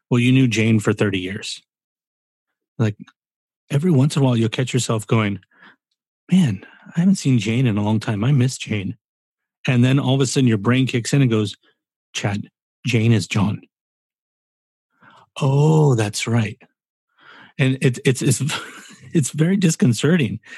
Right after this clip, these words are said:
It's kind of incredible to, I mean, to go through it, to, to, to watch somebody become, um, the person that they feel they are. Um, but it is, it is on, on a subconscious level, it's very <laughs> disconcerting.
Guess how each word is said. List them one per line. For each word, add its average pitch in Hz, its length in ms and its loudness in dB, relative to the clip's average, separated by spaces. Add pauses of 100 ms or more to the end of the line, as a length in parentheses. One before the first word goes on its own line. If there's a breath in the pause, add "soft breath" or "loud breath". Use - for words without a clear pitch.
(160 loud breath)
It's 135 160 0
kind 160 200 0
of 180 80 4
incredible 123 680 2 (100)
to, 123 200 2
I 120 60 0
mean, 120 160 2
to 120 60 0
go 110 160 0
through 127 280 2
it, 117 140 -4
to, 104 280 0 (400 loud breath)
to, 107 360 0
to 120 140 -4
watch 107 300 -2
somebody 110 380 0
become, 104 540 0 (420 soft breath)
um, 110 200 0
the 110 80 0
person 113 340 0
that 104 120 0
they 101 120 -2
feel 113 260 0
they 92 140 -2
are. 123 360 -2 (680)
Um, 107 360 -2 (640)
but 120 120 2
it 117 140 0
is, 131 280 2
it - 120 -6
is 123 480 2 (100)
on, 104 400 -2
on 110 180 0
a 104 300 -2
subconscious 127 840 -2
level, 113 360 -2 (480 soft breath)
it's 110 100 -2
very 107 320 0 (100)
<laughs> - 60 -18
disconcerting. 123 1000 -2